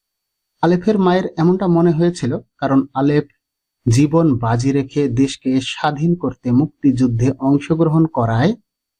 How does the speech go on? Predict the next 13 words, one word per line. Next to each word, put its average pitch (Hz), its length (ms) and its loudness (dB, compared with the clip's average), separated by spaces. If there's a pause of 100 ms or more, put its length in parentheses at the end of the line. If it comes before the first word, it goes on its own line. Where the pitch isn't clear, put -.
(140)
তাকে 117 280 -4
সরকার 151 460 -2 (560)
মুক্তিযোদ্ধার 175 680 -2
সম্মান 165 580 0
ও - 220 -4
স্বীকৃতি 208 520 -4
প্রদানের 127 440 0
জন্য 123 260 0 (180)
ডাকবে। 107 520 -8 (840)
আমাদের 175 340 2
মনে 139 240 2
হয় 143 280 -4 (200)
সরকার 123 380 -6